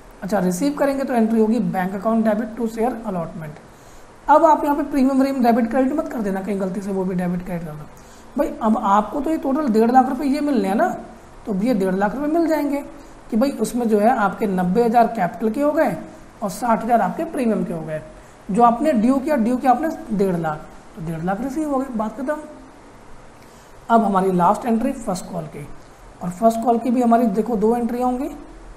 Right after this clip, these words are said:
है ना। हाँ जी, क्योंकि सबकी दो दो एंट्री होती है, तो फर्स्ट कॉल की भी हमारी दो एंट्री होंगी, पहले ड्यू करना और फिर उसके बाद रिसीव करना, ठीक है।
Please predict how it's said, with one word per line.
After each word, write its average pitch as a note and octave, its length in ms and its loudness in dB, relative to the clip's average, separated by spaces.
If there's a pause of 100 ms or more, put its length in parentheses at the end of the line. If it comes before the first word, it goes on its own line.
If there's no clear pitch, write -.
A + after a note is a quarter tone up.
(340)
है G3 40 -4
ना। A3+ 220 -2 (1040)
हाँ F3+ 120 -6
जी, D#3+ 120 -8
क्योंकि F#3 280 -4
सबकी A3+ 260 -2
दो A3+ 120 6
दो B3 100 4
एंट्री B3+ 180 2
होती B3 120 4
है, C4+ 80 0
तो B3+ 60 0
फर्स्ट F#3+ 280 -6
कॉल G3+ 160 0
की A3 120 -2
भी A3 80 4
हमारी G#3 240 2
दो G3 440 -4
एंट्री E3+ 260 -4
होंगी, D#3 280 -10 (560)
पहले F3 240 -4
ड्यू G#3 260 0
करना C#4 320 0
और C#4+ 260 -4
फिर F#3 140 -6
उसके F#3 240 -6
बाद B3 420 2 (200)
रिसीव F3+ 440 -6
करना, C#3+ 320 -12 (520)
ठीक F#3 140 -10
है। D4 180 -4